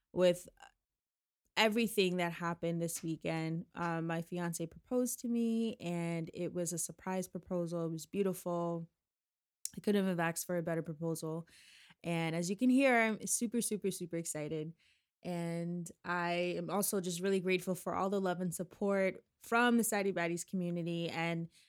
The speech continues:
listeners of The Soft Life. For those who follow me on my personal account, you have seen and heard the news. So thank you so much for all of your love and support and your well wishes. And yes, entering my fiance era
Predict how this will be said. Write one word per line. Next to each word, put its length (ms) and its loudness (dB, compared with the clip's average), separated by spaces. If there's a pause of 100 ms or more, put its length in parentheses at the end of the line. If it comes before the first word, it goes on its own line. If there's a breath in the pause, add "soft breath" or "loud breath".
listeners 400 0
of 120 -2
The 80 -6
Soft 360 -6
Life. 440 -2
For 60 -10
those 240 2
who 100 0
follow 320 0
me 120 -2
on 80 -4
my 100 -6
personal 500 -4
account, 480 -4 (420 soft breath)
you 600 4
have 200 -6
seen 380 -2
and 100 -4
heard 220 -4
the 80 -6
news. 540 -4 (300)
So 540 0
thank 260 4
you 120 4
so 240 4
much 300 4
for 200 2
all 300 2
of 120 -2
your 240 2
love 440 2
and 120 -2
support 340 -4
and 80 0
your 100 0
well 200 0
wishes. 600 -2 (100)
And 540 -2 (120)
yes, 720 -4 (180)
entering 460 0
my 140 2
fiance 560 -4
era 420 -2